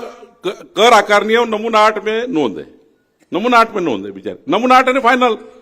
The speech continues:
ग्राम विकास कायदा, आपण भी कितना काम किया आपने ग्राम विकास में. नमूना आठ है, विषय संपला. आणि तुम्हालाही सांगतो, सरपंच साहेब,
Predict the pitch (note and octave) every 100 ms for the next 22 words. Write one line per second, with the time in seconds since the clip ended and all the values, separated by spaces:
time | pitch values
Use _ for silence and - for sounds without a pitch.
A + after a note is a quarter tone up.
0 | _ _ _ _ _ B2+ F3 A3 G3+ G#3
1 | G#3 G3+ E3+ F3+ E3+ G#3+ G#3 G3+ - F#3+
2 | G3 D#3+ D3+ C#3+ B2+ B2+ A2 A2+ A2 G2+
3 | A2 F#2+ F2 _ - F#3 A#3+ A#3+ B3 A3+
4 | B3 A3 C4 A#3+ A3 G#3+ G3 _ _ _
5 | _ _ _ _ _ _ _ _ _ _
6 | _ _ _ _ _ _ _ _ - D3
7 | - G3+ G#3+ A3 G#3 F#3+ G3 G3 F#3 D3+